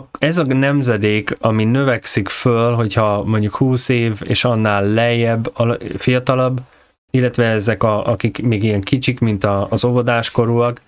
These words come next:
ők a legfogékonyabbak ezekre a dolgokra. Ezeknek az embereknek az elméje még most fejlődik ki. Huszonöt éves korban áll le egyébként a központi idegrendszer, plusz az elmének a fejlődése,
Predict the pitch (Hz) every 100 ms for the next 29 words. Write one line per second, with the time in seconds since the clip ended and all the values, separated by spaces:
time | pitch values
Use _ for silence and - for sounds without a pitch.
0 | _ _ _ _ 147 143 135 131 - 127
1 | 117 107 110 107 98 104 98 - _ _
2 | 113 107 104 110 104 101 113 107 98 98
3 | 101 95 - - _ _ _ 123 117 117
4 | 110 110 101 101 _ 127 127 120 120 107
5 | 107 104 101 - 127 123 120 117 117 113
6 | 113 _ _ _ _ 117 110 110 123 120
7 | - 123 113 113 110 104 107 98 - 123
8 | 98 - _ _ _ _ _ - - 160
9 | 156 123 113 113 - 120 113 107 107 104
10 | 104 107 104 107 104 110 98 - 123 117
11 | 117 104 113 107 101 101 98 98 101 98
12 | 95 _ _ _ - - 101 117 113 107
13 | 101 95 98 - 113 110 104 107 104 110
14 | 95